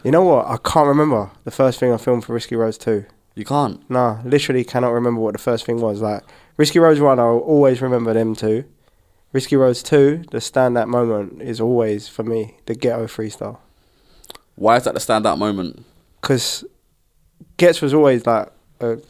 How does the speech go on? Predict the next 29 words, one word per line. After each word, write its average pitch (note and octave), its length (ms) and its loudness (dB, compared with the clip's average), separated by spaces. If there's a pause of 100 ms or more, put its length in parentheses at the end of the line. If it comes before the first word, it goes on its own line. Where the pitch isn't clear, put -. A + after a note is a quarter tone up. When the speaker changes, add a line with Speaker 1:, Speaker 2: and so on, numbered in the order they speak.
Speaker 1:
like, B2 300 -2 (1200)
sick. - 500 -10 (640)
But B2 100 -2
when C3 120 2
we C#3 60 4
went C3+ 140 2
to C3+ 80 -6
get B2+ 160 0
that B2+ 140 -2
freestyle, A#2+ 640 -6 (1000)
it's B2+ 100 -8
like B2 160 -2
I C#3 160 0
saw A#2 280 -2
a G2+ 40 -2
whole B2 440 0
nother A#2 340 -4
side A2 440 -4 (540)
to A2+ 120 -10
Ghetts. - 460 -10 (840)
And A2 100 -6
he A#2+ 60 -4
was G#2+ 160 -10
like, A#2 180 -4
"You B2 80 -8
know C3 120 0
what, A#2 120 -2
I'm A#2+ 140 -4
here. A2 260 -6